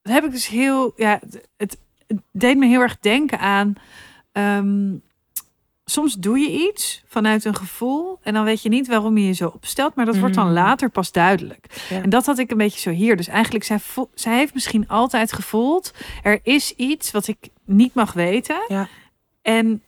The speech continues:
Speaker 1: en klampt zich misschien daarom heel erg dus vast aan die controle over, eh, op Joel. Terwijl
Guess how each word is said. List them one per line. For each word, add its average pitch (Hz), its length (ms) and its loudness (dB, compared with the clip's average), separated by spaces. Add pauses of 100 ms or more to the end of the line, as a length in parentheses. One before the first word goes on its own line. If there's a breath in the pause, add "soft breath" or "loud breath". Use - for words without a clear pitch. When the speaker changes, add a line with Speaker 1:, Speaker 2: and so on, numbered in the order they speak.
(180)
Speaker 1:
en 208 160 -4
klampt 269 320 2
zich - 200 -6
misschien 220 300 -2
daarom 214 360 2
heel 220 220 2
erg 214 280 0
dus 202 220 -2
vast 202 260 -2
aan 190 80 -2
die 190 120 0
controle 196 540 2
over, 165 460 -2 (100)
eh, - 640 -8 (120)
op 170 240 -4
Joel. 202 480 2
Terwijl 185 400 2